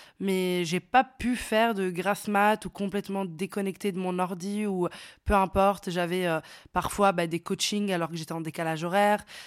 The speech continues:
j'avais des petites conférences, j'avais des calls avec les marques, donc, euh,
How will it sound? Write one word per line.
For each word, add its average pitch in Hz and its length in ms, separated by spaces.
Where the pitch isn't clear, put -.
j'avais 180 300
des 170 100
petites - 260
conférences, 196 680
j'avais 170 260
des 160 120
calls 196 320
avec 175 240
les 175 80
marques, 190 560
donc, 170 320
euh, 165 180